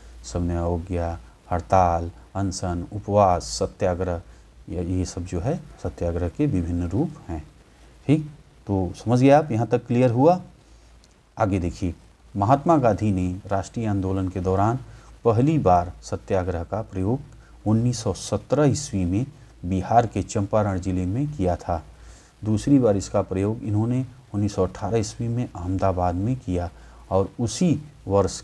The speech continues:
खेड़ा आंदोलन के दौरान इन्होंने इसका तीसरी बार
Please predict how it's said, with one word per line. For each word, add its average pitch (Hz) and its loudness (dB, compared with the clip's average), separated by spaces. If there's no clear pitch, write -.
खेड़ा 120 4
आंदोलन 95 0
के 92 -4
दौरान 92 -2
इन्होंने 98 2
इसका 101 -4
तीसरी 139 2
बार 87 0